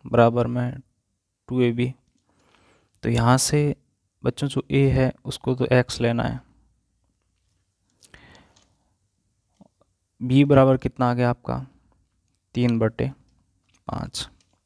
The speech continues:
और यहाँ पर ये दो बराबर आपका दो। ये तरीका मैं क्यों बता रहा हूँ? क्योंकि इससे आपकी गलती होने की संभावना कम हो जाएगी। अब इसका महत्व क्या ये यहाँ पर समझ आएगा।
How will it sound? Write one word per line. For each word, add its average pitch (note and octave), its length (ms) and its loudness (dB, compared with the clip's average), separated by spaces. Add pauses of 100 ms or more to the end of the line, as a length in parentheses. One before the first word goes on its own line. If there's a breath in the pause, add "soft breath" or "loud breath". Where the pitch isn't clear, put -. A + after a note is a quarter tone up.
(420)
और A2+ 140 4
यहाँ A2 180 0
पर A#2 180 -4
ये A#2 120 0
दो A#2 240 0
बराबर A2+ 420 -2
आपका - 400 -12 (280)
दो। - 220 -12 (600 loud breath)
ये C3 140 6
तरीका C#3+ 300 -4
मैं C#3 160 0
क्यों C#3 200 -4
बता B2 240 2
रहा A#2+ 100 0
हूँ? B2+ 80 -4
क्योंकि C3+ 240 -8
इससे C3+ 220 -4
आपकी C3 260 -6
गलती B2+ 300 0
होने B2 220 -2
की B2+ 100 0
संभावना A#2+ 440 -2
कम A#2 180 -6
हो A2+ 120 -6
जाएगी। A2 240 0
अब A#2+ 100 4
इसका B2+ 260 -6
महत्व B2 440 -6
क्या B2 240 4
ये A#2+ 220 0
यहाँ A#2 240 -2
पर A#2 160 -6
समझ A2 320 -8
आएगा। - 320 -12